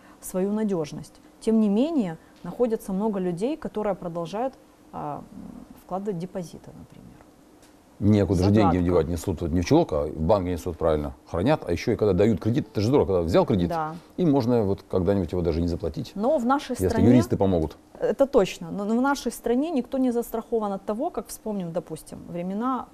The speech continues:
Speaker 1: э, оранжевой революции,
Speaker 2: Мгм.
Speaker 1: когда, э, запретили пользоваться, э, людям деньгами на своих счетах,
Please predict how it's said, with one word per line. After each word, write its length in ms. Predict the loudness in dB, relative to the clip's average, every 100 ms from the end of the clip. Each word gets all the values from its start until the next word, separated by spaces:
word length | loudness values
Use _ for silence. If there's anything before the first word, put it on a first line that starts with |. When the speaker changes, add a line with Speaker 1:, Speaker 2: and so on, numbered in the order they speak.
| -18 -12
Speaker 1:
э, 160 | -8 -6
оранжевой 520 | -4 -4 -6 -6 -8
революции, 520 | -8 -10 -12 -16 -6
Speaker 2:
Мгм. 400 | -2 0 -2 -2
Speaker 1:
когда, 580 | -2 0 4 6 6 2 -2 -2 -2 -4 -16 -10
э, 60 | 0
запретили 640 | 2 2 -2 -2 0 0
пользоваться, 920 | 2 2 2 0 -2 -4 -6 -8 -8 -10 -20 _ -10
э, 220 | -6 -4
людям 520 | -2 -2 -4 -6 -6
деньгами 420 | -6 -4 -2 -4 -4
на 140 | -10
своих 260 | -10 -12 -10
счетах, 540 | -12 -10 -6 -6